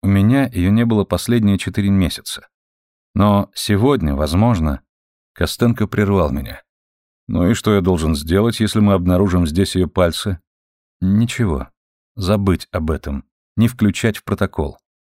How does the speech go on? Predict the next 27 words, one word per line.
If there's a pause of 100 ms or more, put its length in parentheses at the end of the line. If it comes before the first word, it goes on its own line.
(180)
«То
есть?» — (140)
Костенко
удивился. (600)
«Я
что-то
не
очень
понимаю
конструкцию
вашего
размышления». (500)
«Правильно», —
согласился
я. (560)
«Не
поймёте
до
тех
пор,
пока
я
не
расскажу
вам
всю
историю».